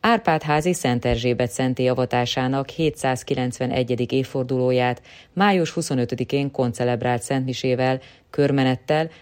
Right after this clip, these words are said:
lelki programokkal ünnepelték Sárospatakon,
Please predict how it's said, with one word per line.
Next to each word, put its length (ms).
lelki 340
programokkal 600
ünnepelték 680
Sárospatakon, 960